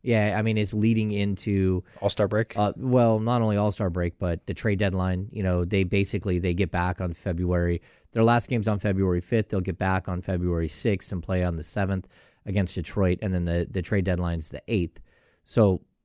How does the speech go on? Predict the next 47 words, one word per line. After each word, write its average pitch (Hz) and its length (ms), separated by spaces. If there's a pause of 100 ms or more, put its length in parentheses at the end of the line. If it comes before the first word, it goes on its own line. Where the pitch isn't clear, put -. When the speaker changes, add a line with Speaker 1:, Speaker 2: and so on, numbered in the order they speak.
Speaker 1:
we'll 147 400
get 127 140
into 113 200
that 104 220
as 98 100
well 131 280
a - 20
Speaker 2:
I 101 40
was 101 80
Speaker 1:
little 104 200
Speaker 2:
saying 92 120
Speaker 1:
bit 101 40
later 101 180
in 95 80
the 95 60
show. 107 260 (300)
There's 160 180
gonna 156 100
be 123 100
a 107 60
lot 110 360
of 95 80
changes 95 400
that 92 100
could 104 140
happen, 104 340
or 87 120
maybe 92 220
not, 98 420
between 92 380
now 90 420 (340)
and 113 120
the 104 60
time 101 220
we 95 100
see 95 280
this 95 240
team 92 360
at 92 140
home 92 240
at 87 120
Go-, 98 180
at 87 280
Golden 90 240
One 127 140
Center 92 240
again. 82 340